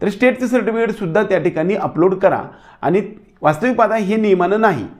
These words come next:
पण तरीसुद्धा तुम्ही अप्लाय करू शकता आणि पुढे सेंट्रलमध्ये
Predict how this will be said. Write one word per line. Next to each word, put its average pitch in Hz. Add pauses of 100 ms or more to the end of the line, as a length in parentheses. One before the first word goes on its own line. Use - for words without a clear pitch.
(360)
पण 185
तरीसुद्धा 220
तुम्ही 226
अप्लाय 196
करू 190
शकता 180 (160)
आणि 165
पुढे 170
सेंट्रलमध्ये 139